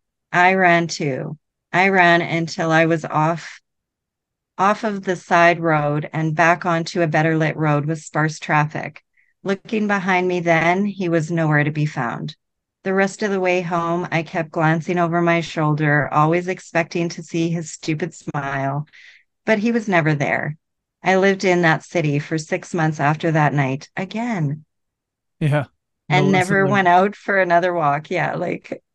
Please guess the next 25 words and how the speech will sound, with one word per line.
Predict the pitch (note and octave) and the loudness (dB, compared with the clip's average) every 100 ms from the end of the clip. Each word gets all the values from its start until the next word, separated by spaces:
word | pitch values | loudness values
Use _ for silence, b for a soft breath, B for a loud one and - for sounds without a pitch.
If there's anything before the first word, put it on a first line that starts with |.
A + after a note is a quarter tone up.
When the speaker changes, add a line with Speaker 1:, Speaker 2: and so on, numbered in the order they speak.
| _ - | _ -4
Speaker 1:
don't, | D#3 F#3 F#3+ _ - | -2 -2 -4 _ -4
don't | F3 F#3+ F#3+ | -2 -2 -2
learn | A3 A#3 | 0 2
a | |
lesson | A#3+ C4 - F#3 | 2 0 -2 0
or | F3 | 2
anything. | D#3+ D#3 D#3+ D#3 D#3+ F#3+ - _ _ _ _ _ _ _ _ _ _ | 4 4 0 0 -2 -2 -8 _ _ _ _ _ _ _ _ _ _
There | G3+ G#3 | -2 0
was | G#3+ | 0
something | - G3+ G3+ A#3 A#3 | 0 0 0 2 2
about | G#3 E3+ E3 | 4 4 4
his | F3+ D#3+ | -2 -12
face | - D#3+ C#3 C#3+ - | -2 0 0 -2 -6
that | C3 - | -6 -2
always | C#3+ C#3+ D3 D3 | 2 2 0 -4
haunted | C#3 C3+ C#3+ B2+ | -6 -8 -8 -10
me. | - - D3+ - _ _ _ _ | -10 -12 -14 -16 _ _ _ _
He | G#3 | -2
didn't | F#3+ F3+ F3+ | 2 2 2
look | G3 G3+ | 0 -4
drunk. | - F3 D#3+ D#3+ - _ | -2 2 2 0 -8 _
He | F#3 | -4
didn't | D#3+ D#3 F3 | 0 0 0
look | F#3+ | -4
high. | - C#3+ C#3 C#3+ | -2 0 0 -2